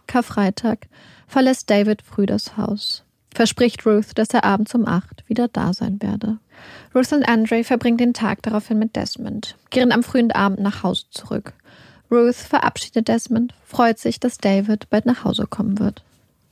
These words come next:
Doch die Zeit vergeht. Ruth wartet. Wo bleibt David? Um einundzwanzig Uhr dreißig ruft bei Ann und Carol Finlater an.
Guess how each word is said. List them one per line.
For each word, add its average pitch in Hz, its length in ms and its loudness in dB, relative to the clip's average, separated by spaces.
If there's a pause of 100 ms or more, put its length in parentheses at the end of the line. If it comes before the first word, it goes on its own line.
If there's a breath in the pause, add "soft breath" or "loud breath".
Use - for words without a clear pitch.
(120)
Doch 240 100 2
die 285 140 0
Zeit - 260 -2
vergeht. - 540 -2 (840 loud breath)
Ruth 233 320 2
wartet. - 600 -2 (300)
Wo 214 100 2
bleibt 208 420 0
David? 208 520 -2 (380 soft breath)
Um 254 140 4
einundzwanzig 254 560 2
Uhr 247 80 2
dreißig 214 600 0
ruft 233 200 -2 (440)
bei 233 200 2
Ann 180 340 0
und 214 140 0
Carol 185 320 0
Finlater - 580 -6
an. 196 240 -2